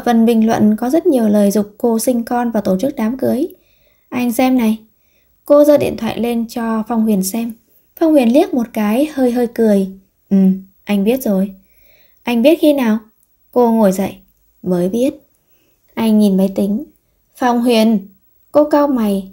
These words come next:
hai tay véo má anh kéo sang hai bên. "Anh nói xem, có phải anh bày mưu từ trước rồi không?" Anh không chống cự,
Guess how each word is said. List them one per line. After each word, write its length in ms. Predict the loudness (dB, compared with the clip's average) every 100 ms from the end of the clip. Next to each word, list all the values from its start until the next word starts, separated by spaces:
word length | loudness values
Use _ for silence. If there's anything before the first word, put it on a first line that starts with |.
| _
hai 200 | -8 -4
tay 260 | -2 -2
véo 200 | 0 -2
má 220 | 0 -2
anh 300 | -2 -2 -2
kéo 220 | -2 -2 -2
sang 200 | -4 -4
hai 160 | -6 -4
bên. 200 | -4 -6 -10 _ _ _
"Anh 260 | -2 0
nói 240 | 2 2 0
xem, 280 | 0 -2 -6 _ _ _
có 160 | 0 4
phải 140 | 2
anh 180 | 2 0
bày 140 | 2
mưu 160 | 2 2
từ 100 | 2
trước 240 | 2 2 2
rồi 120 | -2
không?" 200 | -4 -8 -10 _ _ _ _ _ _
Anh 200 | -6 -2
không 240 | 0 0
chống 200 | 0 -2
cự, 260 | 0 0